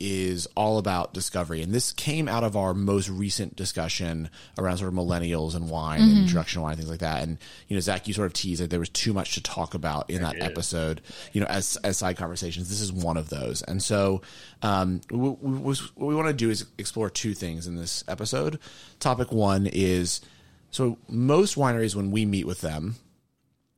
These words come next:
Speaker 1: they'll come to the office or, you know, you'll, you'll talk to them through the, the computer, uh, is sort of, they, there's a belief amongst the majority of wineries that one of the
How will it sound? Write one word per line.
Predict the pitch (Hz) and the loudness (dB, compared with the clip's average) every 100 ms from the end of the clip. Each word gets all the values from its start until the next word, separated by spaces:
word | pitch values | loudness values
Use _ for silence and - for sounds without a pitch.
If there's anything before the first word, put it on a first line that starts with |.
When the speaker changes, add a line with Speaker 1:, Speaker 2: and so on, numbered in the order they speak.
| - | -2
Speaker 1:
they'll | 135 | 0
come | 123 113 | 2 2
to | 101 | 4
the | |
office | 113 104 113 101 | 4 4 2 2
or, | 101 85 | 0 0
you | 82 85 | -2 -2
know, | 82 80 78 - _ 85 | -2 -4 -6 -10 _ -12
you'll, | 87 90 90 - | -8 -6 -6 -6
you'll | 87 80 | -10 -4
talk | 104 98 | -2 0
to | |
them | 95 95 | -4 -2
through | 92 82 | -2 -2
the, | 85 80 - | -4 -8 -10
the | 90 | -10
computer, | - 85 - 110 110 117 - - - - 117 | -8 -6 0 2 2 -2 -8 -20 -20 -6 2
uh, | 110 104 | 4 4
is | 110 113 | 2 2
sort | 127 117 | 4 4
of, | 107 - - - - | 4 0 -12 -14 -4
they, | 117 139 | 2 4
there's | 135 143 | 4 2
a | 151 | 2
belief | 143 139 151 170 | 2 2 0 0
amongst | 135 120 110 - - - - - - - - | 0 2 0 -2 -6 -8 -20 -20 -20 -16 0
the | 127 | 2
majority | 123 123 120 | 6 6 6
of | 101 | 4
wineries | 95 92 92 92 | 4 4 2 2
that | 98 | 2
one | 104 104 | 2 2
of | |
the | 98 95 | 2 0